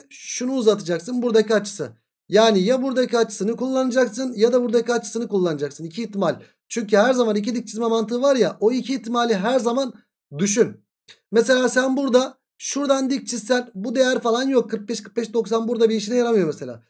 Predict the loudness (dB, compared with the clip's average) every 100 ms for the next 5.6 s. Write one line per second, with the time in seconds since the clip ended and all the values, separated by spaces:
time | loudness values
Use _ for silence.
0 | _ -2 -2 2 0 2 -2 0 0 0
1 | -4 _ -12 2 2 2 -2 0 0 0
2 | 2 4 6 4 2 -2 2 2 0 -10
3 | _ _ _ _ 4 6 6 4 2 2
4 | 0 2 2 2 -2 -2 0 0 -2 -4
5 | 0 0 0 -2 -2